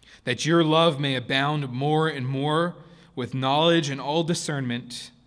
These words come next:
so that you may approve what is excellent, and so be pure and blameless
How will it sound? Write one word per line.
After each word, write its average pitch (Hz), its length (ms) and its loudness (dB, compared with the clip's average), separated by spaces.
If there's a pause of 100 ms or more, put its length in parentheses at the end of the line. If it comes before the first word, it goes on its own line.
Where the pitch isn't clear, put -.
(640)
so 214 380 6
that 156 220 4
you 170 120 0
may 170 160 4
approve 156 460 -2
what 147 140 2
is 143 120 0
excellent, 139 760 -4 (880)
and 98 100 -16
so - 180 -6
be 135 120 -4
pure 143 720 -6 (440)
and 120 180 -6
blameless 120 920 -4